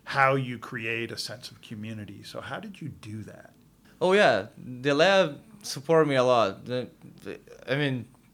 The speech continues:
Speaker 2: there's not a lot of people in the lab. It's, we are in, um,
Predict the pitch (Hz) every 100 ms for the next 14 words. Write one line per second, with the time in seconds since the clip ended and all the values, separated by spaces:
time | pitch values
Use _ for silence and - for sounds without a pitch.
0 | _ 131 147 156 190 180 127 120 135 165
1 | 190 190 214 208 196 185 214 220 151 131
2 | - - - 135 143 135 123 110 101 -
3 | 113 113 107 101 90